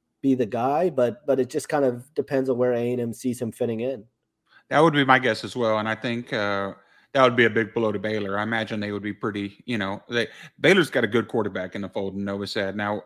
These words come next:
Speaker 2: currently he's ranked as a high three star. I can see him ending up higher than that. He got a
Speaker 1: Yeah.
Speaker 2: Elite Eleven finals invite over the weekend. He and Jackson Arnold both got it at the Dallas camp.
Speaker 1: Yeah.
Speaker 2: Uh, he co-, he comes from Dripping Springs, really accurate, uh, throws for a ton of yards.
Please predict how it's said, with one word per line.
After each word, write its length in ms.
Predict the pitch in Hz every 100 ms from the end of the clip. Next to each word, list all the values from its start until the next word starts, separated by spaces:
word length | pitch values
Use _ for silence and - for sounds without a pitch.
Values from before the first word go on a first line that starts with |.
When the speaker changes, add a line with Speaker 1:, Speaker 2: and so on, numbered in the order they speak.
| - -
Speaker 2:
currently 400 | - 127 131 123
he's 200 | 131 123
ranked 240 | 120 120 117
as 120 | 107
a 80 | 107
high 180 | 110 107
three 240 | 110 110
star. 320 | - 120 117
I 60 | 101
can 120 | 98
see 200 | - 107
him 180 | 98 104 _ _ _
ending 220 | 110 107
up 140 | 101 -
higher 220 | 104 101
than 120 | 107
that. 140 | 107 107
He 80 |
got 240 | 107 110 107
a 240 | 104 101
Speaker 1:
Yeah. 100 | 101 104
Speaker 2:
Elite 200 | 117 113
Eleven 380 | 107 110 113
finals 380 | 107 113 110 110
invite 500 | 110 107 110 117 - -
over 360 | 110 110 107 _ _
the 80 | -
weekend. 360 | 110 104 120 113
He 80 | 110
and 100 | 101
Jackson 360 | 107 104 110
Arnold 300 | 98 101 101
both 200 | 101 101
got 220 | 98 98
it 100 | 104
at 140 | 104 -
the 80 | 87
Dallas 300 | 95 98 -
camp. 280 | 110 120 - _ _ - - -
Speaker 1:
Yeah. 180 | 113 120
Speaker 2:
Uh, 480 | 117 110 110 110
he 140 | 120 143
co-, 160 | 175
he 100 | 147
comes 180 | 139 180
from 140 | 170 127
Dripping 300 | 139 127 113
Springs, 440 | - 131 147 110
really 300 | 98 185 254
accurate, 560 | 101 127 113 104 110 107
uh, 320 | 110 104 104 -
throws 220 | 139 139
for 100 | 131
a 80 | -
ton 160 | 143
of 80 | 135
yards. 560 | 120 113 113 113 -